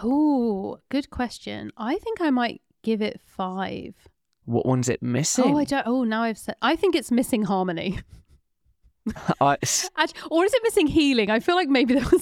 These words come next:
Speaker 1: zero. Maybe it was the opposite of
Speaker 2: There was
Speaker 1: healing.
Speaker 2: definitely zero
Speaker 1: It was
Speaker 2: healing.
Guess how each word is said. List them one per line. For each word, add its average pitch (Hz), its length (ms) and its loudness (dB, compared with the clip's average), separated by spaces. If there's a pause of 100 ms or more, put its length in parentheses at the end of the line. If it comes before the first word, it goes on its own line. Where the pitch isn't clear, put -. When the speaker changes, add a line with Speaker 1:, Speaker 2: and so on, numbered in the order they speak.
Speaker 1:
zero. 269 320 2 (260)
Maybe 311 160 0
it 330 40 4
was 311 80 0
the 330 100 0
opposite 233 380 2
of 214 80 0
Speaker 2:
There 254 120 0
was - 100 4
Speaker 1:
healing. 190 100 0
Speaker 2:
definitely 131 340 2
zero 123 400 4
Speaker 1:
It 120 40 6
was 120 100 6
Speaker 2:
healing. 123 160 4